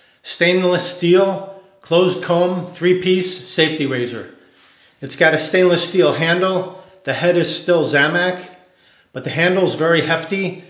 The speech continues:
It's nice and long. Look, it fits in the palm very easily. The specs on this razor,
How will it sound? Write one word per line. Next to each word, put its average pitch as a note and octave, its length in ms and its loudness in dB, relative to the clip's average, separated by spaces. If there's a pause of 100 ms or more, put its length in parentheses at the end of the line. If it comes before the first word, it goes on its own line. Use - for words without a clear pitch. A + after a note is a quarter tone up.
(100)
It's - 220 -10
nice D#3 240 -2
and D3+ 140 -4
long. D3+ 420 -4
Look, C#3 160 -6
it - 300 -8
fits D#3 240 -4
in C#3+ 80 -4
the C#3 80 -4
palm D3 360 0
very D3 220 -2
easily. C3 480 -6 (800)
The C3+ 80 -12
specs E3 380 -2
on E3+ 160 2
this D3+ 180 -2
razor, F3 560 0